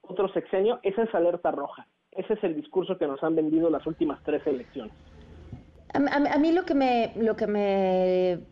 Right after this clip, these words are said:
Speaker 2: parece tristísimo es que, Víctor, mientras siguen presumiendo las cifras de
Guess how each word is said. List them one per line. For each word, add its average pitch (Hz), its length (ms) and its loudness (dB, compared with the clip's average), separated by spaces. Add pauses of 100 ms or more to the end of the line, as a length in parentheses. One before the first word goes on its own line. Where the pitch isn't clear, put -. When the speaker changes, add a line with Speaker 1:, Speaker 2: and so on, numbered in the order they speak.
Speaker 2:
parece 196 300 0
tristísimo 208 960 -4
es 208 580 -2
que, 196 200 0
Víctor, 190 560 -4
mientras 185 640 -4
siguen 233 320 -6
presumiendo 196 520 -4
las 170 200 0
cifras 196 380 -4
de 170 180 -2